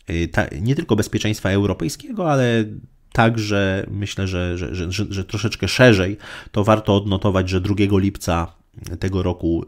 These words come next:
y, dekretem prezydent Władimir Putin zatwierdził nową strategię bezpieczeństwa narodowego Federacji Rosyjskiej. Z punktu widzenia, mm, badaczy kultury strategicznej, y, badaczy narracji strategicznej, jaka obecnie panuje w Rosji, myślę, że warto podkreślić,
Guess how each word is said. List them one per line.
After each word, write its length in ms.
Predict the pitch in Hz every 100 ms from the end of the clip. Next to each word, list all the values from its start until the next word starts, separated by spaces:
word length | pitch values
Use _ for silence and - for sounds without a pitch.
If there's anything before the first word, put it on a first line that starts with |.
| -
y, 80 | 87
dekretem 680 | 82 87 92 107 101 87 80
prezydent 500 | 92 87 82 78 - 95
Władimir 440 | 87 87 85 82
Putin 320 | - 98 85
zatwierdził 500 | 85 82 - 87 85
nową 260 | 90 95 82
strategię 440 | - - - 82
bezpieczeństwa 580 | 80 - 82 80 82 -
narodowego 480 | 80 82 82 78 76
Federacji 460 | - 85 78 - 78
Rosyjskiej. 640 | 78 67 69 - 82 131 - - - - -
Z 100 | -
punktu 320 | - 143 143
widzenia, 560 | 127 120 117 113 110 104 104
mm, 500 | 98 95 95 95 92
badaczy 440 | 98 107 107 -
kultury 400 | - 95 104 101
strategicznej, 1000 | - 92 95 90 90 87 80 80 - 82
y, 40 |
badaczy 540 | 82 87 87 87 - 90
narracji 520 | 90 92 104 107 95
strategicznej, 560 | - 85 87 85 - 85
jaka 180 | -
obecnie 360 | 85 85 - 90
panuje 340 | 87 87 101
w 60 | 120
Rosji, 260 | 135 - 113
myślę, 220 | - 107
że 100 | 104
warto 260 | 101 -
podkreślić, 680 | - 95 - 90 - 87